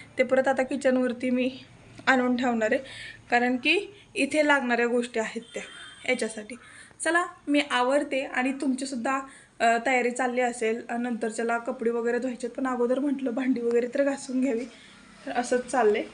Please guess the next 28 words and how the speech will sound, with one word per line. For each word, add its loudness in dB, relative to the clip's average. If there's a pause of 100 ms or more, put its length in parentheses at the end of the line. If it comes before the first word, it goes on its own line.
(340)
तर 2
तुम्हा 4
सगळ्यांना 2
घटस्थापनेच्या 2 (120)
खूप -2
साऱ्या 0
शुभेच्छा. -4 (380)
आपल्या 4
चॅनलवरती 2
घटस्थापनेविषयीची 2
भरपूर -2
अशी -2
माहिती -2
येणार 4
आहे. -2 (440)
अ, 2
काही 0
आलेले 2
आहेत, -4
जसं -8
की -8
नवरात्रीचे -4
नऊ 0
रंग, -4 (460)
घटस्थापना 2
आपण 0
कुठल्या 0
वेळेत, 2